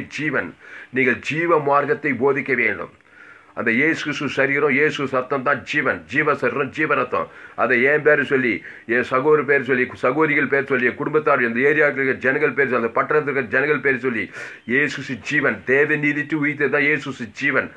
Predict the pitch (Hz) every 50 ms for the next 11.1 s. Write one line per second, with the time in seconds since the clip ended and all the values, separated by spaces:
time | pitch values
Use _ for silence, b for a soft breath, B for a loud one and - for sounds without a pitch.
0 | B B B B B - 120 127 120 - - - 139 147 147 190 175 - - 156
1 | 123 101 120 127 147 156 156 151 139 127 143 139 139 135 135 123 123 123 117 -
2 | - 156 151 147 131 139 139 127 120 - 135 131 143 143 143 147 139 139 135 135
3 | 117 131 139 143 139 123 117 131 139 147 143 131 143 147 147 151 147 139 123 139
4 | 131 123 135 127 127 120 101 90 80 - - B B B B B B B B B
5 | B 120 139 131 143 135 131 131 135 131 - - 120 131 127 131 131 131 135 127
6 | 131 131 131 135 139 135 127 131 135 135 127 123 120 120 131 123 131 135 131 143
7 | 135 131 127 120 120 120 131 139 123 131 127 127 117 117 120 123 131 127 127 B
8 | B B B B B - - 131 131 - 156 143 139 135 147 120 113 123 131 139
9 | 147 147 135 139 135 131 135 135 135 131 131 139 139 143 143 - - 131 135 139
10 | 135 135 135 135 143 143 127 135 127 135 135 123 135 127 120 113 101 - 82 82
11 | 80